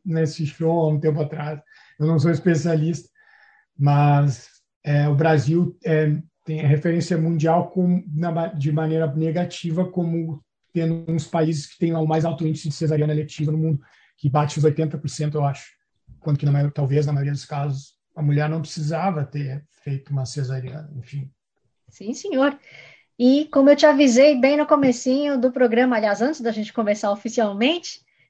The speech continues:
Speaker 2: chegou aquele momento, né? Eu sei que o seu repertório é gigantesco, então vai ser difícil de escolher, mas diz aí uma música brasileira e dedica pra alguém, por favor.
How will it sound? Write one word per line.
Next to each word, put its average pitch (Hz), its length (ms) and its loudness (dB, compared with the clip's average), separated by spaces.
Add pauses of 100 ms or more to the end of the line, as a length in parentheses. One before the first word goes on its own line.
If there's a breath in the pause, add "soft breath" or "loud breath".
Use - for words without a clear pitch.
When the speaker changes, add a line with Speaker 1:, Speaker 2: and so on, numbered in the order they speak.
Speaker 2:
chegou 214 360 0
aquele 269 300 2
momento, 240 480 2
né? 262 300 -2 (500)
Eu 208 80 -14
sei 262 200 0
que 302 80 -4
o 302 40 -2
seu 311 140 2
repertório 277 480 0
é 254 40 2
gigantesco, 254 640 0
então 233 160 -8
vai 240 100 -6
ser 254 120 -6
difícil 285 400 -4
de 254 80 -4
escolher, 254 560 4
mas 254 300 -2 (640)
diz 262 200 4
aí 277 120 8
uma 262 160 6
música 254 300 4
brasileira 240 680 4 (380)
e 233 280 -4
dedica 233 380 0
pra 247 120 -2
alguém, 220 240 -2
por 214 80 -10
favor. 175 340 -4